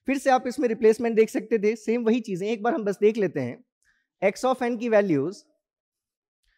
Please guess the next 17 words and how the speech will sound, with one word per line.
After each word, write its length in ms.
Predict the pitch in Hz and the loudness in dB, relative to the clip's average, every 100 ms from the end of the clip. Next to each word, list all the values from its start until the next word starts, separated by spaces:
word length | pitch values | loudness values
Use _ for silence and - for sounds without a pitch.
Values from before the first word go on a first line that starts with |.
| _ _ | _ _
और 160 | 208 226 220 | -2 0 0
n 140 | 214 | 0
की 80 | 170 | 0
वैल्यूज। 420 | 123 101 92 - _ _ _ - | -2 -2 -10 -18 _ _ _ -4
और 180 | 180 220 - | 0 0 -2
यहाँ 220 | 180 190 240 | -4 -2 0
पर 140 | 254 | 0
आप 80 | 240 | 2
देखेंगे 400 | 233 226 233 226 | 0 -2 0 2
x 220 | 185 - | 2 0
of 120 | 240 190 | -4 -2
minus 360 | 170 190 262 247 | -2 0 0 -2
n 140 | 220 | -4
की 100 | 226 | -2
वैल्यूज 500 | 190 139 113 165 - _ _ _ _ _ _ _ _ _ _ | 0 0 -2 -8 -14 _ _ _ _ _ _ _ _ _ _
for 200 | 208 233 233 - - - _ _ - | 4 4 4 -4 -20 -20 _ _ -4
n। 160 | 156 | -4